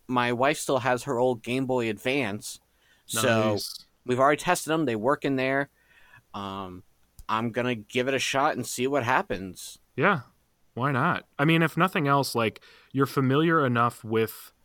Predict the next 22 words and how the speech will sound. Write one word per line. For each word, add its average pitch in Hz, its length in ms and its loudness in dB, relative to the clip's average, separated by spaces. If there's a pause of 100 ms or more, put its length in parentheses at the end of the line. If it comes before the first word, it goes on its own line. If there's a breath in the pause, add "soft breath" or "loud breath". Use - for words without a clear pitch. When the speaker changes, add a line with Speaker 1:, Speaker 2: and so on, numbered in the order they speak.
(720 loud breath)
Speaker 1:
Exactly. 160 280 2
Speaker 2:
The 165 80 8
nice 190 200 6
thing 208 160 4
is, 165 120 4
like, 160 160 4
you 143 100 4
know 151 220 6
the 165 140 4
environment, 139 640 2
you 120 180 0
know 127 160 4
the 120 100 0
creatures, 156 760 -2
so, - 180 0
like, 123 180 2
you 165 100 0
can 139 140 0
put - 300 0
those 120 340 2
pieces 117 340 -4
together. 107 600 -4